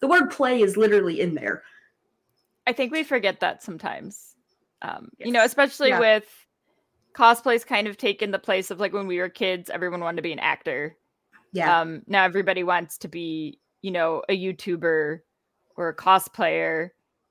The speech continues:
Speaker 2: Um, and it, when you do start to try to make your hobby a job,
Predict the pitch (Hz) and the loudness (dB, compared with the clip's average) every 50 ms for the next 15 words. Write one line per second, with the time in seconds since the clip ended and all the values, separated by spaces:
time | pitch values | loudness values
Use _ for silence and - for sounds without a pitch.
0 | _ _ - 175 170 165 165 160 - - - 190 185 180 - - _ _ _ - | _ _ -4 0 0 0 0 -2 -4 -6 -4 -2 -2 -2 -4 -8 _ _ _ -8
1 | 196 196 202 208 196 165 208 233 262 277 277 - - 233 190 165 - - - - | -6 -4 -4 -4 -4 -4 -2 -2 -2 -2 -2 0 2 4 4 2 0 -4 -8 -4
2 | 202 175 165 165 165 160 - 160 160 165 180 165 160 160 165 147 143 151 143 170 | -2 -2 -2 -2 -6 -6 -8 -10 -6 -2 0 0 0 -2 -6 -8 -8 -8 -10 -12
3 | 160 _ _ _ _ _ _ _ _ _ _ _ _ _ - 180 160 147 - 196 | -16 _ _ _ _ _ _ _ _ _ _ _ _ _ -8 -8 -8 -4 0 2
4 | 160 165 160 156 156 156 156 - | 4 6 6 6 4 2 0 -4